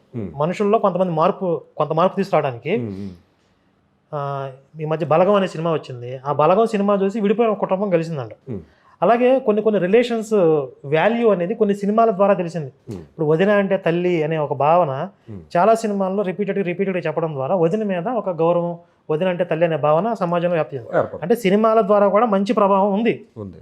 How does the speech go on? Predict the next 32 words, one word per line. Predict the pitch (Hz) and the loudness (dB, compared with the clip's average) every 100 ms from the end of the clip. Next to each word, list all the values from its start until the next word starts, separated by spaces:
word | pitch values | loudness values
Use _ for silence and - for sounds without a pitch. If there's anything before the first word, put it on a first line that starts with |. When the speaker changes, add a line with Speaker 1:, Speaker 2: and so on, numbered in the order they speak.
| _ _ _ 117 | _ _ _ 0
Speaker 1:
అలా | 156 | 2
Speaker 2:
చెడు, | 160 | 4
Speaker 1:
చెడు | 151 | 4
Speaker 2:
చెడు, | 156 | 6
Speaker 1:
ప్రభావం | - 135 135 | 6 6 6
Speaker 2:
చెడు | 202 | 6
Speaker 1:
కూడా | 254 | 6
Speaker 2:
కూడా | 269 | 6
ఉండి | 254 247 | 6 6
ఉండవచ్చు. | 247 185 139 90 | 4 4 2 -4
Speaker 1:
ఉండొచ్చు. | 82 - _ _ _ _ _ - | -16 -20 _ _ _ _ _ 0
ఉండి | 170 | 2
ఉండొచ్చు | 226 214 208 147 | 2 2 0 0
కదా, | 120 139 | 2 0
ఉంటది. | 151 90 - 208 | -2 -8 -6 -4
Speaker 2:
ఉంటది. | 214 123 | -2 -4
Speaker 1:
ఉం. | - - 82 _ _ _ _ | -10 -20 -20 _ _ _ _
Speaker 2:
మరి | 190 233 | 2 4
ఇప్పుడు | 226 262 170 190 | 4 2 0 -2
సి-, | 208 208 170 | 0 0 0
సినిమాల | 180 190 214 214 | 0 2 4 4
వల్ల | 214 214 | 4 4
ప్రభావం | 202 202 208 208 202 | 4 4 4 2 0
ఉంది, | 202 208 202 _ _ _ | -2 -4 -8 _ _ _
మాలధారణ | 151 156 196 196 196 | 0 2 4 6 6
వల్ల | 202 196 190 | 4 4 4
ప్రభావం | 185 185 196 196 190 | 4 6 6 4 2
ఉంది, | 190 190 | -2 -4
స్వచ్ఛంద | - 151 196 196 | -4 0 2 0
సంస్థలు | 196 190 185 196 | 2 0 -2 -2
పనిచేస్తున్నాయి. | 185 190 185 185 185 185 _ _ - | -2 -2 -4 -6 -8 -10 _ _ -20
Speaker 1:
ఉం. | 98 | -20